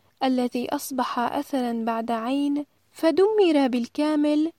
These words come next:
ولم يبق منه سوى البيمارستان النوري. صدى الثورة. أهم نتائج الثورات السورية ضد الاحتلال الفرنسي ازدياد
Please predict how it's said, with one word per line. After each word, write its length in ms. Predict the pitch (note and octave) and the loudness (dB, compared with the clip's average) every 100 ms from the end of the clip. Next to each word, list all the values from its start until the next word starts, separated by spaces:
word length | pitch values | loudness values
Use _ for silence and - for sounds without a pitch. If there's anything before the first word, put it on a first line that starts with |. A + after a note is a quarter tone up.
| _ - | _ -2
ولم 360 | B3 A#3+ A#3 | 0 0 -2
يبق 400 | B3 C4+ - - | -2 -4 -6 -6
منه 540 | B3+ B3+ D4+ C#4+ C#4 C4+ | -4 0 -2 0 -2 -2
سوى 340 | - B3 A#3 | -4 -6 -4
البيمارستان 800 | A#3 A#3 A#3 A#3 A#3+ - B3+ B3 | -4 -4 -4 -6 -10 -10 -6 -4
النوري. 800 | A3+ A#3+ C#4+ C#4+ A#3 A#3 A#3+ E4+ _ _ _ _ _ _ _ _ _ _ _ _ _ _ _ - | -2 -2 0 0 -2 -6 -10 -14 _ _ _ _ _ _ _ _ _ _ _ _ _ _ _ -12
صدى 380 | - F#4 F4+ F4+ | -4 0 2 2
الثورة. 640 | - - C#4+ C4+ C4+ D4+ _ _ _ _ _ _ _ | 2 0 2 2 0 0 _ _ _ _ _ _ _
أهم 500 | C#4 C#4 G#4 G#4 D4+ | -4 0 0 2 2
نتائج 500 | C4+ - C#4+ C4+ C4+ | 2 0 0 0 -2
الثورات 640 | B3+ - B3 A#3 B3+ C#4 C4 | -4 -4 -4 -2 -2 -4 -6
السورية 720 | - - A#3 B3 C4+ C4 C4 | -10 -8 -6 -4 -2 -2 -4
ضد 280 | A#3+ A#3 | -6 -4
الاحتلال 640 | A#3 A#3 - - B3 B3+ C4+ | -4 -6 -8 -8 -4 -2 -2
الفرنسي 880 | A3+ - A3+ A3 A#3 - C#4 C#4 C#4+ _ _ _ _ - | -2 -4 -4 -4 -4 -4 -2 -2 -6 _ _ _ _ -10
ازدياد 600 | C4 C4 C#4 D4 E4+ F#4 | -8 0 2 4 2 0